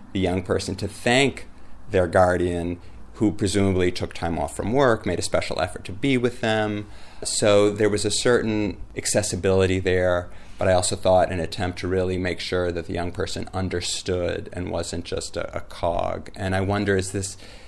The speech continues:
is this how you always are, or is this a reflection of the fact that a young person, as you've said,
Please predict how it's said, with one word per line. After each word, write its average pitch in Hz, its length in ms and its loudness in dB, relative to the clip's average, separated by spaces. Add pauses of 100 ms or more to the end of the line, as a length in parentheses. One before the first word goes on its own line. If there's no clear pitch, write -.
(120)
is 92 120 -6
this 110 140 0
how 101 80 -2
you 85 220 0 (200)
always 95 340 4
are, 180 300 4
or 90 320 4
is 95 180 -4
this 98 220 0
a - 40 -2
reflection 90 540 0
of 87 100 -2
the 82 60 -4
fact 85 440 0
that 85 220 -2 (500)
a 95 80 2
young 95 240 2
person, 95 360 -2
as 90 160 -2
you've 92 140 -4
said, 87 400 0